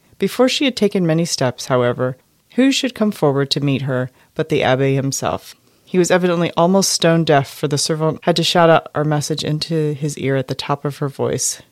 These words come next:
The word Angleterre seemed to produce an instant effect upon the hermit. They're British. <laughs> He nodded and smiled, and then, to our great satisfaction, came towards us.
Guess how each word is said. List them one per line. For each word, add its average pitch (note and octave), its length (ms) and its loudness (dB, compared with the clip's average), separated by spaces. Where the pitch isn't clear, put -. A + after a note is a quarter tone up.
The E3+ 100 -6
word E3+ 300 4
Angleterre E3 760 2
seemed F#3 300 0
to E3 80 -10
produce E3+ 560 0
an D#3+ 120 -2
instant E3+ 520 -2
effect C3 360 -6
upon B2+ 280 -4
the B2 80 -4
hermit. A#2 400 -6
They're C3+ 120 -8
British. - 500 -4
<laughs> F3 280 2
He G#3 120 4
nodded F#3 380 6
and D#3 220 0
smiled, D#3 360 2
and D3 140 0
then, D3 140 0
to - 160 -4
our C#3+ 100 0
great - 540 -2
satisfaction, D3 720 -2
came C3 240 -6
towards B2+ 360 -4
us. B2+ 300 -6